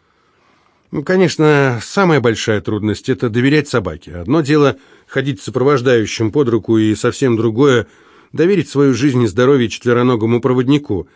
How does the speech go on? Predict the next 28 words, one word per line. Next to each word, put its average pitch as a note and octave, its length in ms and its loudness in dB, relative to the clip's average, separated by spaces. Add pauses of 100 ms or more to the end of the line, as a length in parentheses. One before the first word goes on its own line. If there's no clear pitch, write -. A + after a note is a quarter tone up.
(460)
Сейчас, C3+ 400 -2
когда A#2+ 260 0
Лана C3+ 300 4
живет B2 280 0
со B2+ 140 -2
мной B2 160 2
уже A#2+ 220 0
несколько C3 400 0
месяцев, C3+ 520 0
и A2+ 160 0
мы A#2+ 200 2
с - 100 -6
ней A#2+ 140 2
плотно A#2+ 400 0
взаимодействуем, A#2+ 1000 0 (400)
выходя C#3+ 360 0
на C3+ 120 4
улицу C3 340 0
без G#2+ 200 -6
нее, C#3 420 4
я B2+ 280 2
ощущаю, B2 500 0
что A#2+ 320 0
мне C3+ 260 2
ее C3 180 4
очень C#3 300 0
не C3 100 2
хватает. C3 560 -4